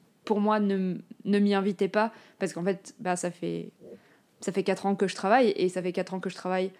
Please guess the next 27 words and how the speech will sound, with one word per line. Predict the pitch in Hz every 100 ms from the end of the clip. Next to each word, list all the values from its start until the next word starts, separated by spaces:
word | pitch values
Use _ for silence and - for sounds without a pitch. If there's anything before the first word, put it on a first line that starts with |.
| _ _ _ 185
euh, | 180 175 -
et | 185
qu'on, | 180 185 180 185
et | 185
que | 175 180
je | 175
n'ai, | 180 170 _ _ _ _ -
et | 185
que | - 208
ce | 185 214
travail | 196 208 208 220
est |
reconnu | 202 214 233 226 254 247 - _ _ _
vraiment, | 180 196 196 302
c'est-à-dire | 214 196 190
j'ai | 175
toujours | 170 202 196 208
eu |
des | 190 190 180
excellents | 214 - 208 196
retours | 185 202 202
sur | 190
le |
travail | 185 185 180
que | -
je | -
faisais, | 175 214 277